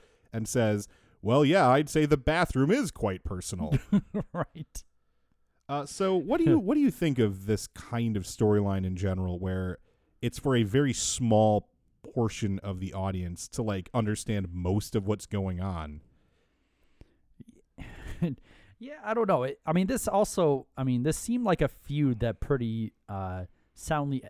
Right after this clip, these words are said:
Speaker 2: this is another one that seemed like it soundly ended with that Falls Count Anywhere
Speaker 1: Right.
Speaker 2: match where Benoit beat him. It's like, I felt like that was,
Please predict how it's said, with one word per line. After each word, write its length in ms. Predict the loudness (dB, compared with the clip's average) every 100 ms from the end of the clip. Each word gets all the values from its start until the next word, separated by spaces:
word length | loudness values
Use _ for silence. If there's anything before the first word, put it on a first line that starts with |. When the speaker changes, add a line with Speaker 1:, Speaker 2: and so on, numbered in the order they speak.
| -4
Speaker 2:
this 180 | -2
is 80 | -2
another 220 | 2 2
one 180 | 2 2
that 140 | 0 -4 _ _ -12
seemed 200 | -6 -2
like 160 | -2 -4
it 100 | -4
soundly 380 | -2 -2 -2 -4
ended 420 | -4 -4 -8 -10 -20 _ _ _ _ _ -6
with 140 | -2
that 180 | 0 0
Falls 240 | 0 0
Count 200 | 0 -2
Anywhere 300 | 0 -2 0
Speaker 1:
Right. 220 | 2 2 0
Speaker 2:
match 200 | -6 -6
where 140 | -4
Benoit 460 | -2 -2 0 -2 -2
beat 240 | -6 -6
him. 260 | -6 -6 -8
It's 100 | -8
like, 220 | -6 -6 -10 _ _ _ _ _ -10
I 80 | -2
felt 220 | 0 0
like 180 | -2 -2
that 160 | -2
was, 340 | -2 -6 -8